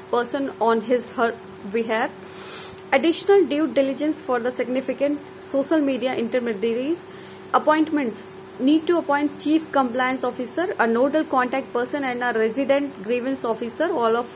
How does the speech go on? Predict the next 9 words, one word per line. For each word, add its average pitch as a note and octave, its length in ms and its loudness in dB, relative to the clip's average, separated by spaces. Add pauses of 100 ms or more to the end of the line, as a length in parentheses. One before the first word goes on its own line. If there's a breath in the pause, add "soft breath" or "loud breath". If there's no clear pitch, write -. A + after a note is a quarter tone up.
whom E4+ 320 6 (140)
should A3+ 240 -2
be D4 320 2
resident B3 600 0
in A3+ 120 -2
India. A3 420 0 (640 loud breath)
Compi-, C#4+ 420 4 (200)
compliance D4 540 4
report. A3 380 2